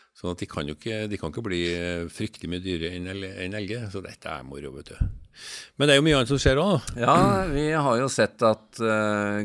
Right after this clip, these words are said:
Speaker 2: Google, eh, for første gang har preget hele byen her. Denne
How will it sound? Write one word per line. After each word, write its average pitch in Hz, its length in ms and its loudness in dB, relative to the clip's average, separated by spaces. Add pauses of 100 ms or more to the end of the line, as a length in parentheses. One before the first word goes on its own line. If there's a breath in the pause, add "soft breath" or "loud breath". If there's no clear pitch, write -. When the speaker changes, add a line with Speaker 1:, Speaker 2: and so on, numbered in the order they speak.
Speaker 2:
Google, 101 640 0
eh, 110 220 2
for 104 160 -8
første - 260 -4
gang 98 160 0
har 98 80 -2
preget 87 360 0
hele 87 140 -2
byen 85 260 -4
her. 147 120 -4
Denne 147 100 -4